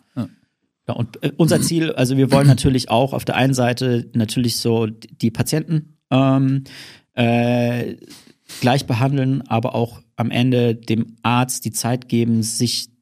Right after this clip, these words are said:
Speaker 2: dem Patienten auch zu widmen, weil das ist ja auch was, was,
Speaker 1: Mhm.
Speaker 2: glaub ich, jeder kennt, der schon mal in so einer Hausarztpraxis war, die ist dann an einem Montagmorgen proppenvoll, ähm, und dann hast du am Ende recht wenig Zeit, äh, tatsächlich wirklich dich, äh, auch komplett anzugucken und, ähm,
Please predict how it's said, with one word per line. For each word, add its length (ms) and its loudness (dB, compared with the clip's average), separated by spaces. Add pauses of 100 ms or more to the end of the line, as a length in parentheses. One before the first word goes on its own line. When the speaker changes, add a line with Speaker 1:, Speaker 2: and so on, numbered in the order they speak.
Speaker 2:
dem 160 2
Patienten 520 -4
auch 180 -6
zu 180 -6
widmen, 300 -2
weil 120 0
das 160 -6
ist 140 -6
ja 80 -4
auch 160 -2
was, 160 -4
was, 100 -4
Speaker 1:
Mhm. 60 -2
Speaker 2:
glaub 140 -2
ich, 100 -6
jeder 160 0
kennt, 260 0
der 100 0
schon 180 -2
mal 60 -2
in 120 -2
so 80 -2
einer 180 0 (1200)
Hausarztpraxis 640 0
war, 220 2
die 140 -2
ist 180 -4
dann 160 2
an 140 2
einem 80 4
Montagmorgen 920 2
proppenvoll, 920 2 (320)
ähm, 340 2
und 220 2
dann 220 2
hast 240 -2
du 80 -2
am 140 2
Ende 460 2
recht 240 -2
wenig 280 2
Zeit, 440 0
äh, 260 0
tatsächlich 560 -2
wirklich 340 0
dich, 380 0
äh, 340 2
auch 220 0
komplett 320 -4
anzugucken 680 -2
und, 460 2
ähm, 400 2